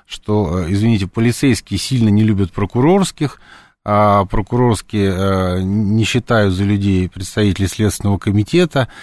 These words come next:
и так далее, и так далее по цепочке, а судьи вообще отдельно всех презирают. Это я вот всё беру в кавычках, да, но, э, смысл, э, именно в том, что это не единая корпорация, это раз, а второе, а, это, м, ведомства, которые конкурируют друг с другом, и в том числе и по закону. Ну вот,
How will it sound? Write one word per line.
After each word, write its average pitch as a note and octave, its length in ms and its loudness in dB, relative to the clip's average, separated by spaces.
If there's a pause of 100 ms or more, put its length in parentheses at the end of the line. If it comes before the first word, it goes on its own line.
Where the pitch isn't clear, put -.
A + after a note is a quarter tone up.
(160)
и B2 100 -6
так A#2 220 0
далее, A2+ 240 4
и - 20 -2
так G#2+ 160 0
далее G2+ 220 0
по - 120 -10
цепочке, D#3+ 640 -2 (240)
а A#2 140 -2
судьи B2+ 300 0
вообще G#2+ 320 0
отдельно A2+ 400 2
всех - 280 -2
презирают. G2+ 640 0
Это G#2 200 -4
я A2+ 140 4
вот - 100 0
всё A#2 160 -2
беру G#2+ 220 0
в - 80 -8
кавычках, B2+ 560 0
да, D#3 220 -4 (340)
но, B2+ 280 2
э, A#2 300 0
смысл, D#3 500 0
э, A2+ 260 -2
именно B2+ 340 4
в - 60 -6
том, G#3+ 220 2
что - 140 -2
это D3 160 0
не D3 220 4
единая C3+ 360 2
корпорация, A2 640 0
это A2 180 -2
раз, G3+ 320 0 (420)
а G#2 340 2
второе, B2 540 2 (300)
а, G2+ 340 0
это, B2+ 420 0
м, A2+ 160 2
ведомства, B2 560 0
которые A#2 440 0
конкурируют G#2+ 680 0
друг G#2+ 220 0
с - 20 -2
другом, E3+ 380 2
и A#2 120 0
в - 60 -8
том D3+ 180 2
числе D#3 260 2
и - 20 0
по - 140 0
закону. C#3+ 400 0
Ну A2 120 2
вот, A#2 140 -2